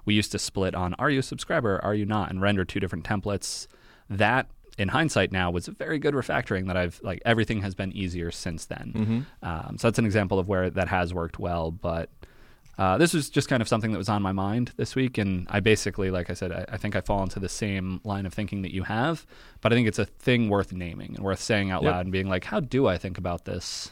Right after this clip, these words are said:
Speaker 2: Mm-hmm.
Speaker 1: Um, so.
Speaker 2: And when I'm doing stuff, I, I'm often looking for the point where I can stop.
Speaker 1: Mm-hmm.
Speaker 2: So it's like, "Ah, I could make it, like, ten percent better, but, uh, let's, can I, but could I just ship it here and move on to the
Speaker 1: Yeah.
Speaker 2: next thing, and that's good enough?"
Speaker 1: Yep.
Speaker 2: I feel like you maybe tend a little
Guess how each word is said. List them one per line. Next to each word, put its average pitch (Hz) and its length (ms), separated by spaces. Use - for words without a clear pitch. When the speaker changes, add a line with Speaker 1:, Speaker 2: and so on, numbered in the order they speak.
Speaker 2:
Mm-hmm. 127 140
Speaker 1:
Um, 90 360
so. 92 280
Speaker 2:
And 147 180
when 156 140
I'm 196 120
doing 156 200
stuff, 104 380
I, 135 180
I'm 127 140
often 104 380
looking 90 300
for 82 520
the - 80
point - 240
where 78 100
I 78 40
can 78 140
stop. - 340
Speaker 1:
Mm-hmm. 117 220
Speaker 2:
So 107 120
it's 98 80
like, - 160
"Ah, 240 300
I 165 80
could 196 140
make 202 100
it, 156 60
like, 143 160
ten 214 120
percent 175 220
better, 175 180
but, 160 140
uh, 220 380
let's, 202 340
can 156 160
I, - 80
but 139 120
could 208 140
I 220 80
just - 400
ship 165 180
it - 120
here 160 300
and 135 220
move 139 160
on 139 100
to 135 40
the 107 80
Speaker 1:
Yeah. - 60
Speaker 2:
next - 120
thing, 139 140
and 120 80
that's 123 120
good 127 160
enough?" 120 400
Speaker 1:
Yep. 104 140
Speaker 2:
I 110 60
feel 104 140
like 92 180
you - 180
maybe 98 180
tend 92 200
a - 20
little 92 100